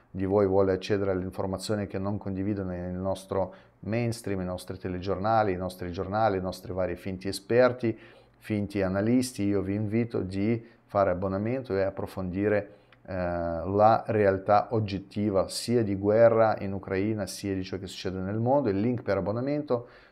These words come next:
troverete nella descrizione a questo video. Se volete sostenermi qua su YouTube,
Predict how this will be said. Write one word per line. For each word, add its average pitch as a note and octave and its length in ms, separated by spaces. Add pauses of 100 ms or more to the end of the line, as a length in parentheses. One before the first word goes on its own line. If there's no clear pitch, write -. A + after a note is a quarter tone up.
(120)
troverete G#2 500
nella G2+ 200
descrizione G2 560
a - 20
questo F#2 300
video. F#2 300
Se - 140
volete G#2 300
sostenermi G#2 580
qua G2+ 160
su - 160
YouTube, G#2+ 480